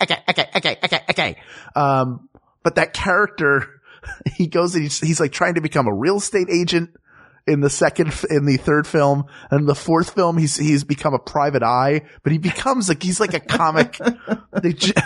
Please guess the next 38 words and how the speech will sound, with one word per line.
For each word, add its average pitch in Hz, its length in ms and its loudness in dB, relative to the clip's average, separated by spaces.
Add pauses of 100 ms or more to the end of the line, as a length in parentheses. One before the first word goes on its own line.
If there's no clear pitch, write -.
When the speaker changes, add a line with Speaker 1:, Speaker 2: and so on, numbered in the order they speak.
(300)
Speaker 1:
<laughs> - 420 -10
he - 200 -2
becomes 208 440 -2
sort 185 200 0
of 175 140 0
like 160 160 0
a 135 80 0
punching 175 480 -2
bag 190 420 0 (560)
for 147 160 0
Merton 135 460 2
Riggs. 123 460 0
They 143 120 0
kinda, 151 260 0
the 139 140 2
three 156 220 0
of 160 80 0
them 151 80 0
have 139 160 0
sort 147 240 0
of 143 100 -2
a, 120 240 2 (540)
they 135 120 2
sort 185 220 0
of 214 60 2
have 151 160 0
a - 100 -18
Three - 220 -2
Stooges 139 480 -2
relationship 139 760 0 (280)
where 120 280 2
Riggs 139 320 0
and 120 180 0
Murtaugh 123 460 0
are 110 120 -2
both 113 340 -2
Moe 117 580 0 (460)
and, 113 560 0